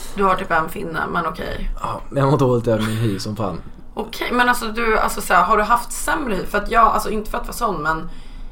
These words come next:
Speaker 1: i en normal persons ögon så har du ju inte så här, du har ju väldigt fin hy,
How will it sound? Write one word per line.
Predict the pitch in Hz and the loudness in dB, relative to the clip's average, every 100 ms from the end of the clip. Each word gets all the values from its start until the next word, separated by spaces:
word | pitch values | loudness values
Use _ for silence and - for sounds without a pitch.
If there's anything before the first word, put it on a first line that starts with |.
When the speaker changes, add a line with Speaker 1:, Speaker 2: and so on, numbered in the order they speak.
| - - - | -10 -10 -2
Speaker 1:
i | 202 | 2
en | 196 | 4
normal | 202 233 233 | 4 4 4
persons | - 196 180 | 2 -4 -2
ögon | 175 175 190 | -2 -2 -4
så | |
har | 185 208 208 | -2 2 2
du | |
ju | 180 | 0
inte | 170 - | -4 -4
så | 190 | -2
här, | 156 - - - | 0 -2 -8 -8
du | - | -4
har | 143 | -2
ju | 214 | -2
väldigt | 247 - | -4 -8
fin | - 175 180 | -6 -6 -4
hy, | 175 | -4